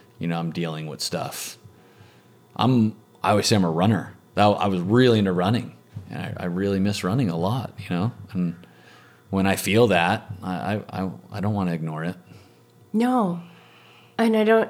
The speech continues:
Speaker 2: and I think that to ignore it, to pretend it's not there, to try and cover it up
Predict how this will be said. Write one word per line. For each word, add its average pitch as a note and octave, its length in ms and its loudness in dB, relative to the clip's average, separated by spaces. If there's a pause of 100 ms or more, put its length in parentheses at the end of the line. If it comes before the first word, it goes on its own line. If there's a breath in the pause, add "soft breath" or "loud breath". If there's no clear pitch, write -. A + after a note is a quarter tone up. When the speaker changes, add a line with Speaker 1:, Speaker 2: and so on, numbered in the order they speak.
(120)
Speaker 2:
and G#3+ 140 -2
I G#3+ 80 0
think A#3 340 0
that G#3 460 2
to G3 560 2 (520 loud breath)
ignore F#3+ 500 2
it, F#3 260 0 (560)
to F#3 420 4
pretend F#3 340 -2
it's F3 160 -4
not F3+ 260 0
there, E3+ 640 2 (280 loud breath)
to F3 720 4
try F#3 180 0
and F3 160 2
cover F3+ 320 2
it F3 80 2
up D#3+ 420 2